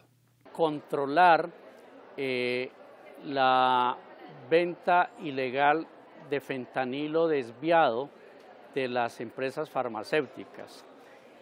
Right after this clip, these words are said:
Implica por controlar la, eh, traída de insumos químicos de manera ilegal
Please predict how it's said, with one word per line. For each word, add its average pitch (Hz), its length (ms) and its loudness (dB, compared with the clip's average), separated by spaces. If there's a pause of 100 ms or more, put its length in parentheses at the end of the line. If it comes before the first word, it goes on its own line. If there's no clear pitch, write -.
(140)
Implica 170 580 -4
por 156 400 0 (220)
controlar 143 840 2 (520)
la, 127 680 2 (800)
eh, 123 500 2 (100)
traída 151 520 2
de 170 120 2
insumos 170 760 -8 (640)
químicos 175 840 -4 (460)
de 139 140 -2
manera 131 340 -2
ilegal 135 600 0